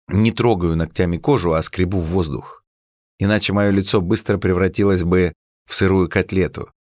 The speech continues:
Не хватало мне ещё инфекции в этой антисанитарии.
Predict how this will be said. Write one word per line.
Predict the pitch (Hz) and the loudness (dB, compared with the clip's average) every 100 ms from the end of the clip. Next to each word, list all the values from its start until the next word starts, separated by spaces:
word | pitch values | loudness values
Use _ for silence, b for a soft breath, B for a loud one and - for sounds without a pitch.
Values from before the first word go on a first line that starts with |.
| _ | _
Не | 90 | -4
хватало | 90 101 110 101 | 0 2 2 2
мне | 95 95 | 2 0
ещё | - | 2
инфекции | 95 - 82 - 87 | 0 0 -2 -4 -2
в | 80 | -2
этой | 78 80 - _ | 0 -2 -6 _
антисанитарии. | 85 80 - 90 85 80 87 80 76 | -6 -4 -2 -2 -2 0 0 0 -4